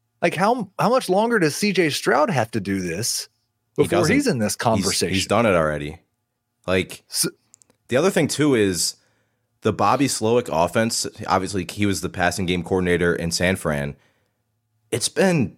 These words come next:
Speaker 2: as advertised. Like, it's been, and that's, that's why I thought the, the, the combination was so fun, because Stroud is so accurate, especially in the middle of the field, and that's where Collins has won. That's where Tank Dell has won. And it's been perfect.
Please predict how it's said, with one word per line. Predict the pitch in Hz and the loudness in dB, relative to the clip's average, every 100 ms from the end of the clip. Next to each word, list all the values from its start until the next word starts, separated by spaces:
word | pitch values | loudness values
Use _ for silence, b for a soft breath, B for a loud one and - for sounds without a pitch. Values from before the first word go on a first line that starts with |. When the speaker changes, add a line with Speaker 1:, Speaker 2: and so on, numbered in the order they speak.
| _ 107 | _ -4
Speaker 2:
as | 113 | -2
advertised. | 98 120 135 92 73 69 | 0 0 0 -2 -6 -2
Like, | 101 | 0
it's | 104 - | 0 0
been, | 127 127 120 110 101 b b b | 0 2 0 -2 -6 b b b
and | 113 | 0
that's, | 135 160 - | 0 0 -8
that's | - 160 - | -2 0 2
why | 190 | 0
I | |
thought | 170 165 | 2 2
the, | 120 101 | 2 0
the, | - 101 90 85 - | 0 2 2 -2 -10
the | 92 | -8
combination | - 117 101 117 - | 0 2 2 2 0
was | 95 85 | -2 -2
so | - 104 95 | 0 0 0
fun, | - 98 110 101 | -2 0 2 0
because | 85 98 90 85 | -4 -2 -2 -2
Stroud | - 98 113 | 2 4 4
is | 107 - | 2 -2
so | - 107 - | 0 0 2
accurate, | 85 95 110 117 85 | 0 0 0 0 0
especially | - 104 - | -2 -2 0
in | 95 | -2
the | 95 | 0
middle | 87 | -2
of | 78 | 0
the | |
field, | 120 107 85 | 0 2 0
and | 92 | 0
that's | 98 - | -2 0
where | 98 95 B B | 0 0 B B
Collins | - 107 117 101 | -2 2 2 2
has | 95 80 | -2 -2
won. | 82 | -4
That's | 69 85 | -4 -4
where | 95 | -6
Tank | 82 90 85 | -6 -6 -2
Dell | 113 123 | 0 2
has | 101 80 | 0 -2
won. | 78 64 - b b b b _ _ _ - | -6 -8 -14 b b b b _ _ _ -2
And | 113 | 2
it's | 110 - | 2 0
been | - 123 | 0 0
perfect. | - 123 123 85 - | 0 0 0 -2 -6